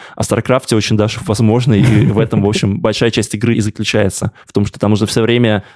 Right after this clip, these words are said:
шпионить за своим соперником, знать, что он делает, потому что, глядя на то, какие здания он строит, каких юнитов, мы как бы можем садаптировать свой, так называемый билд, в этой терминологии называется, свой билд-ордер,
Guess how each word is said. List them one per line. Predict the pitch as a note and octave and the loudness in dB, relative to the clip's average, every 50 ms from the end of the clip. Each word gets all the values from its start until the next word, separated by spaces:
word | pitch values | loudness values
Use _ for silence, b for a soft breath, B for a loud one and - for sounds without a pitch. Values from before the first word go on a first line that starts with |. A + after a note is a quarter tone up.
| B | B
шпионить | - - - - A#2+ A#2 A#2 A#2 A2 G2+ F#2+ | -8 -8 -4 0 2 2 4 4 4 2 2
за | F2 F#2+ | 0 -2
своим | - - G#2+ G#2 G2+ | -2 0 0 0 0
соперником, | F#2+ - G2+ - B2 C#3 D3+ D#3+ C3+ G#2+ - G2+ G2+ | 0 -2 -2 0 0 2 2 2 0 2 2 2 2
знать, | G#2 G#2+ G#2+ G2+ - | 4 2 2 0 -2
что | - - G#2+ | -2 0 0
он | G2+ G2 | 0 2
делает, | F#2 B2+ D3+ D#3+ C#3+ - | 2 2 2 2 0 0
потому | - - G#2+ G#2 G2+ | -2 -4 -2 -2 -2
что, | - - G2+ G2 B B B B B _ _ | -2 -2 -4 -4 B B B B B _ _
глядя | A2 A2 A#2 B2 B2 B2 A#2 A2+ | -2 2 2 4 4 4 2 2
на | G#2+ G#2 | 2 2
то, | - A#2 G#2+ G#2 | 2 2 2 2
какие | - G#2 G2 - A#2 | 0 -2 -2 0 0
здания | G#2+ G2 A2 A2 G#2+ G#2 G2+ | 0 2 2 2 2 2 2
он | G2 | 2
строит, | - - - C#3+ F3 F#3 E3+ - | 0 0 2 4 4 4 2 0
каких | - A2+ - A2+ G#2 - | -4 -4 -2 -4 -2 0
юнитов, | - A2 G#2 G2 F2+ - G2 - | 2 2 2 2 0 -2 -2 0
мы | G#2+ G#2 | -2 0
как | - A#2+ A2 | 0 -2 -2
бы | G2+ G#2+ | 0 0
можем | G2+ G#2 G#2+ G#2+ G#2+ G2 - - | 0 0 2 0 0 -2 -2 -6
садаптировать | - - - A#2 G#2 - - - A#2 A2 G#2 G2+ - | -8 -4 -2 -2 -2 -2 0 0 2 2 2 0 -2
свой, | - - A2 A#2+ D3+ E3+ | -4 -2 0 2 2 2
так | - - - | 0 -2 -4
называемый | - G#2+ G2 G#2 G2 F#2+ F#2+ F#2+ | -2 0 0 0 0 0 0 -2
билд, | F#2+ G2 C3+ D#3 D#3+ E3 - - - _ - _ | 2 2 2 2 2 0 -4 -8 -20 _ -18 _
в | - - | -2 -2
этой | G2+ G2 - - | -2 -2 -4 -8
терминологии | - G#2 G#2 G2+ G2 F#2+ F#2+ F#2+ | -6 -2 0 0 2 0 0 0
называется, | F#2+ F#2+ F#2+ G2+ G2 G2 F#2+ - - - - B B B B | -2 -2 -2 0 0 -2 -2 -4 -8 -12 -12 B B B B
свой | - - A#2 G#2+ | -2 0 0 2
билд-ордер, | G#2+ A2 G#2 G2 G2 C3+ D#3 D3+ C3+ A2+ A#2 | 2 2 2 2 2 2 2 2 0 -2 -2